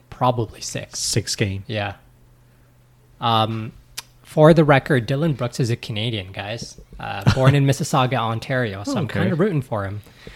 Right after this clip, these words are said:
Speaker 1: Um, okay, let's shift east. Uh, let's give our quick takes. Here's a quick rundown, um, of the series so far. Philadelphia leads Washington one zero. Atlanta ne-, leads New York one zero. Milwaukee leads Miami two zero.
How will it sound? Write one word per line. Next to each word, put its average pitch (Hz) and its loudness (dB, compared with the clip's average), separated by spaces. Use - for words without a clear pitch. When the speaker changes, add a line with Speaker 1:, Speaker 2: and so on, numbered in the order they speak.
Speaker 1:
Um, 143 0
okay, 175 6
let's 180 6
shift - 4
east. 208 4
Uh, 151 10
let's 170 10
give 185 2
our 185 10
quick - 6
takes. 226 6
Here's 208 6
a 208 4
quick 202 8
rundown, 143 8
um, 135 6
of 143 2
the 147 10
series 139 6
so 123 6
far. 120 4
Philadelphia 165 4
leads 175 4
Washington 143 4
one 147 6
zero. 123 6
Atlanta 160 6
ne-, 156 10
leads 151 8
New 160 10
York 135 8
one 113 4
zero. 107 2
Milwaukee 139 6
leads 135 2
Miami 156 6
two 214 6
zero. 208 8